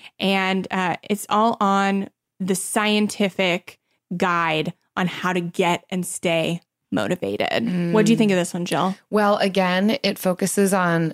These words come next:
Speaker 2: science and proven ways to be motivated. It's not just some frilly pep talk. It's
Speaker 1: Mm-hmm.
Speaker 2: not flattery. You know me, if you've <laughs> heard other episodes, I'm not into that. So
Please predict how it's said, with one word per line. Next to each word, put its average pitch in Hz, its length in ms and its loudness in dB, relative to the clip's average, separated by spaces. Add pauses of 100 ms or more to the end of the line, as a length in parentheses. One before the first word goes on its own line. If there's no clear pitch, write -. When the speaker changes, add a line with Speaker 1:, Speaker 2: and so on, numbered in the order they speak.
Speaker 2:
science 190 960 0
and 165 400 -4 (140)
proven 185 1040 2
ways 170 540 2
to 180 260 -2
be 202 180 2
motivated. 220 680 2
It's - 240 0
not 165 260 -2
just 170 420 -6
some 170 400 -2 (680)
frilly 175 800 0 (120)
pep - 400 -4
talk. 160 480 0
It's 202 200 4
Speaker 1:
Mm-hmm. 202 80 4
Speaker 2:
not 175 300 0
flattery. 170 1080 2
You 190 280 2
know 175 220 4
me, 151 260 2
if 156 140 -4
you've 160 140 2
<laughs> 156 80 2
heard 190 180 2
other 180 160 2
episodes, 156 600 0
I'm 151 120 0
not 160 280 0
into 156 280 -4
that. - 360 -2
So 160 240 0